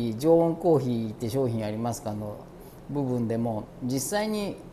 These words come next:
えー、アイスコーヒーで本当に氷っているんだろうかっていうのはちょっと、えー、今日は思いましたね。話が全然、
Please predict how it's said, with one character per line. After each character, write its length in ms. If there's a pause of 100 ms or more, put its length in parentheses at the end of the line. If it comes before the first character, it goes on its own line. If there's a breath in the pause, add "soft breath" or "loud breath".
(140)
え 200
ー、 80
ア 100
イ 40
ス 160
コ 120
ー 20
ヒ 80
ー 60
で 180
本 220
当 120
に 100
氷 280
っ 20
て 200
い 80
る 100
ん 80
だ 100
ろ 180
う 40
か 160 (220)
っ 20
て 80
い 100
う 40
の 140
は 180 (400 loud breath)
ち 80
ょ 40
っ 20
と、 360 (240)
え 400
ー、 60
今 100
日 140
は 60 (120)
思 200
い 40
ま 120
し 80
た 80
ね。 140 (3250)
話 340
が 120
全 240
然、 240